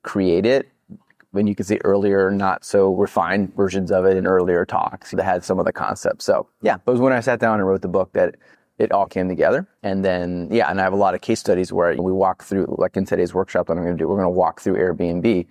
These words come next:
going through that pyramid, basically. And then I have other examples, too, of other companies like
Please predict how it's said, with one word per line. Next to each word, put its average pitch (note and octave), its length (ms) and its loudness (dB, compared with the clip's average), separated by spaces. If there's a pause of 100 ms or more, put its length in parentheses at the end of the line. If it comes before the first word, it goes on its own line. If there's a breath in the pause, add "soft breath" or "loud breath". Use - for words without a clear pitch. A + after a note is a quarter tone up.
(420 loud breath)
going F2 280 0
through F2 140 -2
that - 220 -2
pyramid, - 380 -2
basically. - 520 -8 (180)
And F2+ 180 0
then F2 120 2
I D2+ 80 2
have F2 100 0
other F2 220 2
examples, D#2+ 480 -2
too, F2 180 0
of D#2+ 100 2
other D#2 140 0
companies - 420 -4
like - 140 -4